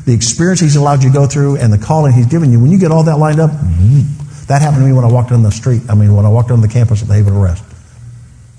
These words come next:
All my preparation was all of a sudden lined up.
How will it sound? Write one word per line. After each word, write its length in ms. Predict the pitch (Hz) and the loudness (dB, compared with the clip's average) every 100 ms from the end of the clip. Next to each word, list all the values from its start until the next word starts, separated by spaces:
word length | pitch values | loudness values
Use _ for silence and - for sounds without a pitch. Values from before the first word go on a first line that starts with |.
| - - | -14 -4
All 420 | 123 156 170 170 | -2 0 0 2
my 160 | 160 | 0
preparation 680 | 147 156 156 151 131 117 101 90 90 - - - | 0 -4 -2 0 2 2 2 2 0 -6 -20 -6
was 580 | 98 90 - - - - | -2 -2 -4 -16 -20 -10
all 180 | 104 110 | -2 0
of 40 | |
a 20 | 104 | 0
sudden 200 | 107 107 | 2 2
lined 260 | 101 98 | 2 0
up. 140 | 80 | -2